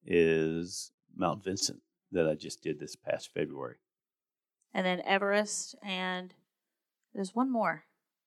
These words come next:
Speaker 1: Everest, Elbrus, Aconcagua, Denali, Kilimanjaro.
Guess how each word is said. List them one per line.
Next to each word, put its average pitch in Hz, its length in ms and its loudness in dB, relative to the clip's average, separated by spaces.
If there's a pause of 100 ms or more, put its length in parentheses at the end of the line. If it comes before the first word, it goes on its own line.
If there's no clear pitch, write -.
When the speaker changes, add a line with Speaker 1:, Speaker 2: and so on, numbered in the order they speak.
(540)
Speaker 1:
Everest, 107 440 8 (120)
Elbrus, - 600 0 (840)
Aconcagua, 90 840 4 (680)
Denali, 82 520 4 (1400)
Kilimanjaro. 82 760 6